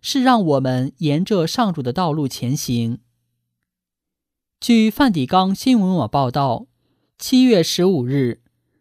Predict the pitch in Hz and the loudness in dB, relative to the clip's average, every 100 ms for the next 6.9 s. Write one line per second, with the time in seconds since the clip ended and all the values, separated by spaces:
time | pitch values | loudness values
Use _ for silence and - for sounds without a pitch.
0 | _ - 285 - 247 233 269 262 175 123 | _ 2 2 4 0 0 0 0 -2 -4
1 | 156 120 - - 202 170 165 254 240 170 | -2 -2 -4 -4 0 0 2 0 0 0
2 | 190 135 123 151 139 117 - 226 196 175 | 0 0 -2 -2 -2 -4 -4 -2 0 0
3 | 185 135 - 185 175 190 _ _ _ _ | -2 -4 -4 -2 0 -2 _ _ _ _
4 | - - 262 269 226 151 120 120 - - | -8 0 0 2 0 2 0 -4 -8 -2
5 | 247 - 143 147 - 240 226 165 190 165 | -2 0 -4 -4 0 0 0 0 0 0
6 | 202 151 127 190 156 123 120 120 117 | 0 0 -2 -2 -2 -2 -2 -4 -6